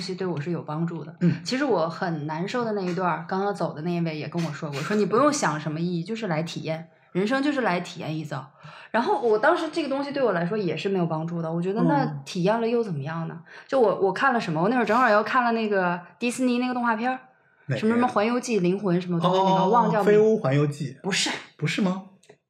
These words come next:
Speaker 1: 墨西哥的那个。
Speaker 2: 哦，哦，哦，那个，那个，我知道，Coco。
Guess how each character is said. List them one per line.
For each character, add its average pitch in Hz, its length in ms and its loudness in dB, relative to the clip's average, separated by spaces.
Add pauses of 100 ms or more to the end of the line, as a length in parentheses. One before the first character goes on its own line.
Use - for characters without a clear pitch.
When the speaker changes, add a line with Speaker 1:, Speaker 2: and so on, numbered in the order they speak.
(180)
Speaker 1:
墨 254 160 0
西 294 140 -2
哥 320 180 4
的 302 80 0
那 165 140 4
个。 202 100 4
Speaker 2:
哦， 220 80 2
哦， 214 140 4
哦， 226 60 2
那 233 100 2
个， 185 80 2
那 196 120 0
个， 139 220 -2
我 139 80 2
知 165 140 -4
道， 160 120 -10 (140)
Coco。 - 440 2